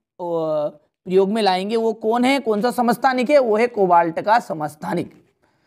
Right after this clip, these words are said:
घेंगा रोग के उपचार में हम कौन से समस्थानिक का उपयोग करेंगे? तो वो है आयोडीन का समस्थानिक।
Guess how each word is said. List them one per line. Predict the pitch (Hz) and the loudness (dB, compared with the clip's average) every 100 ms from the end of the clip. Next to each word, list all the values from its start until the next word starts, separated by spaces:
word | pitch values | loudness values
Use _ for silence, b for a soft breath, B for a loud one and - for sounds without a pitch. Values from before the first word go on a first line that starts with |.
| b b 190 | b b 4
घेंगा | 151 180 214 269 | 6 6 6 4
रोग | 269 254 | 4 -2
के | 254 277 | 0 0
उपचार | 254 262 240 | 0 -6 -8
में | 254 | -6
हम | 254 254 247 _ | -6 -6 -10 _
कौन | 226 220 | -6 -4
से | 247 | -2
समस्थानिक | 247 240 247 262 254 240 | 0 0 0 0 0 0
का | 262 | 0
उपयोग | 254 262 | 0 0
करेंगे? | 269 269 269 285 | 2 2 2 0
तो | 233 | 4
वो | 208 | 4
है | 226 - | 4 2
आयोडीन | 180 180 180 180 190 | 2 2 2 0 2
का | 208 214 | 0 0
समस्थानिक। | 180 151 - 190 156 - | -4 -10 -10 -8 -8 -8